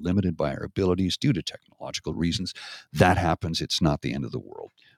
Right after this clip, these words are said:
We'll get over it. Tomorrow is another day, and tomorrow will be a better day. In the meantime, remember our, our, our, our title sponsors, uh, Miss V Mysteries from Corvid Moon Publishing, Canadian Tarot dot com,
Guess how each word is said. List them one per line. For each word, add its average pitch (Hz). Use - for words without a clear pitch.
We'll 202
get 190
over 73
it. -
Tomorrow 127
is 120
another 110
day, 90
and 90
tomorrow 87
will 85
be 104
a 110
better 120
day. -
In 151
the 139
meantime, 131
remember 110
our, 117
our, 98
our, 98
our 92
title 139
sponsors, 90
uh, 76
Miss 98
V 90
Mysteries 90
from 101
Corvid 92
Moon 80
Publishing, 101
Canadian 95
Tarot 82
dot 78
com, 92